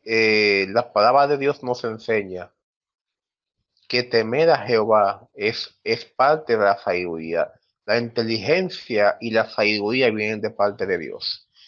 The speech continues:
Y quiero también decirle que cuando una persona porta la sabiduría de Dios,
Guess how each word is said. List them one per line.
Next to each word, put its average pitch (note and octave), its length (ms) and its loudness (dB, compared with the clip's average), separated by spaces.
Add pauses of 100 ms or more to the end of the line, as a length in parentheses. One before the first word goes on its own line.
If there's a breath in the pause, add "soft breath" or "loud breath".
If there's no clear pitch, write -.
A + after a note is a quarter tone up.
(160 soft breath)
Y A2 260 -6
quiero D#3 460 2
también C#3+ 420 0
decirle F#2 720 -4 (720)
que A#2 200 -2
cuando A#2+ 380 2
una D#3+ 360 -2
persona B2+ 680 2 (120)
porta D3+ 680 0 (680)
la A2 380 2
sabiduría A2+ 800 -2
de B2+ 120 2
Dios, G2+ 520 -4